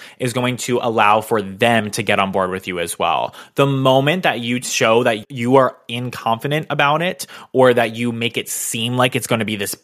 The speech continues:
big, massive transition and it's gonna be stressful and make their lives harder or your life harder, that's when somebody's going to give you a negative reaction right off the bat, right? So to mitigate those reactions, we want to make sure that we're showing up with the same attitude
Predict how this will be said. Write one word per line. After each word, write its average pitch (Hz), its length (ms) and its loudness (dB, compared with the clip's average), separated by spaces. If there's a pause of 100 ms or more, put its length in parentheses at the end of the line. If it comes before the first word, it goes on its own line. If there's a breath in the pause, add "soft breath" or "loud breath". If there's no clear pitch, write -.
(120)
big, 147 300 0
massive 131 460 0
transition 113 640 0
and 110 80 -2
it's 107 80 -10
gonna 113 140 -6
be 104 100 -8
stressful 113 520 0
and 107 80 -6
make 101 220 -4
their 110 160 2
lives 98 260 0
harder 104 340 0
or 104 80 2
your 104 240 -2
life 120 220 2
harder, 160 480 0 (260 loud breath)
that's 120 280 0
when 117 160 -2
somebody's 104 380 -2
going 101 260 0
to 101 280 0
give 104 180 -4
you 98 120 -2
a 98 60 -4
negative 92 360 -4
reaction 87 460 -2
right 87 140 -2
off - 180 -6
the - 80 -10
bat, - 320 -6
right? 92 400 -4 (300 loud breath)
So 139 140 2
to 139 100 -2
mitigate 135 680 2
those 117 320 2
reactions, 113 680 0
we 120 100 2
want 110 240 2
to - 80 -6
make 104 160 -2
sure 107 120 -2
that 98 100 0
we're 104 100 -2
showing 104 300 -2
up 101 120 -2
with 107 100 -8
the 110 80 -8
same 104 220 -4
attitude 110 680 -4